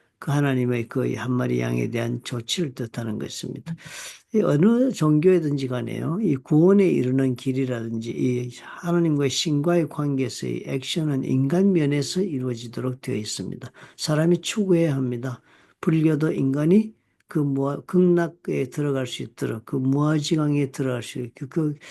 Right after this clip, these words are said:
깨달음의 반열에 이룰 수 있도록 인간이 노력해야만 됩니다. 모든 것은 어떻게, 구원이라든지 이런 것은 다 인간 편에서 이루어지는 것이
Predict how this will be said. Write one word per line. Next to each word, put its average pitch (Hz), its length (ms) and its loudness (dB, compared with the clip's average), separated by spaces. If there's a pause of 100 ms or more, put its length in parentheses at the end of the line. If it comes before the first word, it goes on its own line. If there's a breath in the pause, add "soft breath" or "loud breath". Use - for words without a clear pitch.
(160 loud breath)
깨달음의 156 680 2
반열에 147 520 0
이룰 147 300 -2
수 147 180 -6
있도록 135 300 -4
인간이 143 480 -2
노력해야만 135 880 -4
됩니다. 113 480 -8 (460 loud breath)
모든 175 360 6
것은 147 320 0
어떻게, 120 520 -8
구원이라든지 147 720 2
이런 123 240 -4
것은 120 400 -6
다 123 220 -6
인간 160 460 4
편에서 147 440 -4
이루어지는 123 640 -2
것이 120 420 -6